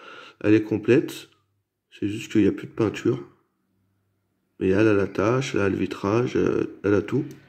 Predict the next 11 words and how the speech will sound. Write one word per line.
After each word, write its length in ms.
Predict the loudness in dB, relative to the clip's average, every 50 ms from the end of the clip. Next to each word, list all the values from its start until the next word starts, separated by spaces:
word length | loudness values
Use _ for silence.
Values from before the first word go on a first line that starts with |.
| _ _ _ _ _ -20 -20 _ -20 -20 -20 -20 -20 -20 -20 -20 -20 -20 -20 -20 -20 -20 -20 -20 -20 -20 -10 -6
Donc 160 | -4 -4 0 2
c'est 120 | 2 4
ça, 200 | 4 4 2 2
c'est 140 | 2 0 -2
une 100 | 2 2
bonne 220 | 2 2 2 2
base 260 | 2 2 2 2 2
de 80 | 4 4
restauration. 840 | 4 4 2 0 -2 -2 -2 -2 -2 -4 -6 -4 -4 -2 -2 -4 -6 -12 -18 _ _ -20 -20 -20 _ _ _ _ -20 -20 _ -20 -20 _ _ _ _ -20 -20 -20 -20 -20 -20 -20 -20 -20 -20 -20 -20 -20 -20 -20 -20 -20 -20 -20 -20 -20 -20 _ -20 -20 -20 -20 -20 _ -20 -20 -20 -20 -20 _ _ _ -20 -20 -20 -20 -20 -20 -20 -20 -20 -20 _ -20 -20 -20 -20 -20 -20 -20 -20 -20 -20 -20 -20 -20 -12
Celle-ci, 560 | 0 2 2 4 2 2 0 2 4 6 6
euh, 220 | 6 4 2 -2